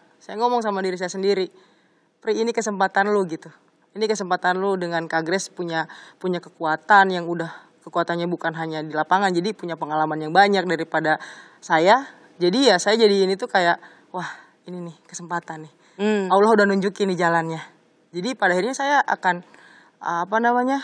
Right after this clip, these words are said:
Speaker 1: saya nggak akan nyanyiin itu, gitu. Karena waktu, apa namanya, kan terus berjalan. Kalau nggak cepet ya kenapa nggak gitu.
Speaker 2: Jadi nggak apa-apa ya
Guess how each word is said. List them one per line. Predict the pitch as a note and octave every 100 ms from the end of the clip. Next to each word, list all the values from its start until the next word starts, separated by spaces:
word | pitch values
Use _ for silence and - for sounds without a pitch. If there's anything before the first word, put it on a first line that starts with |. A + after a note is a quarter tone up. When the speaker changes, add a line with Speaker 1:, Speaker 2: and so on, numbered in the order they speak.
| -
Speaker 1:
saya | - B3+
nggak | C#4+ G#3
akan | G#3
nyanyiin | G3 G3 F#3 F#3
itu, | F#3 G#3 F#3+ _ _ -
gitu. | E3
Karena | E3+ F3 A3+
waktu, | G#3 - B3 B3 - _ _ _ _ _ _
apa | - F3+ - A3+
namanya, | A3+ A3+
kan | A3+ C4
terus | A3+ -
berjalan. | F#3 E3+ E3+ D#3+ - _ _ _ _ _ _
Kalau | F#3 F3+
nggak | F3
cepet | F3 - B3+
ya | F#3+ E3
kenapa | F3 E3 -
nggak | A#3 G3 D#3
gitu. | - -
Speaker 2:
Jadi | F#3+ B3
nggak | A3+
apa-apa | F#3 A#3 G#3
ya | C3